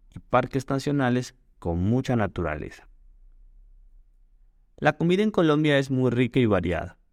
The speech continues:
Hay platos como el ajiaco y la bandeja paisa. El café es uno de los productos más importantes de Colombia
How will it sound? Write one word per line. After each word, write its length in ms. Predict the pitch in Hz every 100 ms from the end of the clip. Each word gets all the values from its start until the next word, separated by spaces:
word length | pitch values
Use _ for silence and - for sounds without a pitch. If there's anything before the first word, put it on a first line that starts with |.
| _ _ - _ -
Hay 180 | 98
platos 400 | 87 98 95 95
como 240 | - 95 87
el 80 | 85
ajiaco 800 | 90 131 135 139 - 143 139 -
y 120 | 107
la 120 | 98
bandeja 380 | 90 90 87 87
paisa. 420 | - 80 - - _ _ - _ _ _ _ - _ _ _ _
El 160 | 135 -
café 520 | 190 - 175 175 -
es 200 | - 117
uno 180 | 139 143
de 80 | 135
los 140 | 127
productos 640 | - 107 110 113 120 113 - _
más 400 | 95 110 123 120
importantes 600 | 113 104 90 95 92 95
de 140 | 92
Colombia 480 | - 82 78 80 -